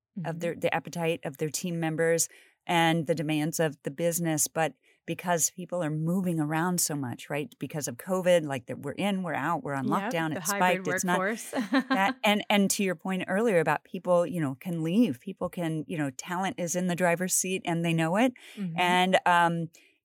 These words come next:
Speaker 1: and I, it just seems like, um, you know, GoSpace is something that I wanna know more about. And, and I think it would be exciting for our clients, uh,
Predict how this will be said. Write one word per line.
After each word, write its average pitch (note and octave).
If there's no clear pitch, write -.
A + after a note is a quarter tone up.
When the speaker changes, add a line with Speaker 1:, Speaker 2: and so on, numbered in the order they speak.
Speaker 1:
and F3+
I, F3
it -
just -
seems F#3
like, D#3+
um, D3+
you E3
know, C#3+
GoSpace D#3
is D#3
something E3
that C#3+
I F3+
wanna F3
know D3+
more E3
about. D3+
And, D#3
and D3+
I D#3
think D#3
it D#3+
would D3
be D3
exciting D#3+
for D3
our C#3+
clients, D#3
uh, -